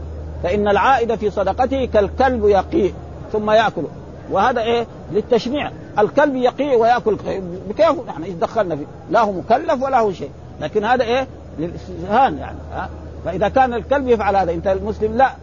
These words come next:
ها؟ فلأجل ذلك، أما إذا عادت إليه رجل مثلًا،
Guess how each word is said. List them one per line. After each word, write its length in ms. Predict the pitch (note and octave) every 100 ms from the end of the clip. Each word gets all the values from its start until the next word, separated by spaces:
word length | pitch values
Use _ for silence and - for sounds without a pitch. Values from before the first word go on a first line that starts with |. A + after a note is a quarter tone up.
| -
ها؟ 160 | E3 A3
فلأجل 440 | A#3 A3 F3 E3+
ذلك، 240 | G#3+ C4+ A#3+ - - -
أما 180 | C#4+ C4
إذا 160 | A#3+
عادت 340 | A3+ B3+ A#3+ A3
إليه 460 | A#3 G#3+ F#3+ E3+ -
رجل 320 | F3+ G#3+ A3+
مثلًا، 380 | B3 F#3 F#3 F#3+